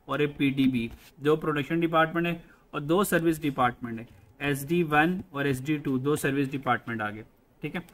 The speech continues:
और उसने क्या किया, Direct labor, direct material, indirect labor, indirect, ये क्या कर दिया, Common expenses दे दिया, allocation of expenses बता दी कि direct labor से लेकर depreciation तक expense क्या करने हैं, allocate करने हैं,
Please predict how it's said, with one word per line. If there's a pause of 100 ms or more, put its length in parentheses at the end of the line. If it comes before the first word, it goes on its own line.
(440)
और (100)
उसने
क्या
किया,
Direct
labor,
direct
material,
indirect
labor,
indirect, (240)
ये
क्या
कर
दिया, (100)
Common
expenses
दे
दिया,
allocation
of
expenses
बता
दी (380)
कि
direct
labor
से
लेकर
depreciation
तक
expense
क्या
करने
हैं,
allocate
करने
हैं,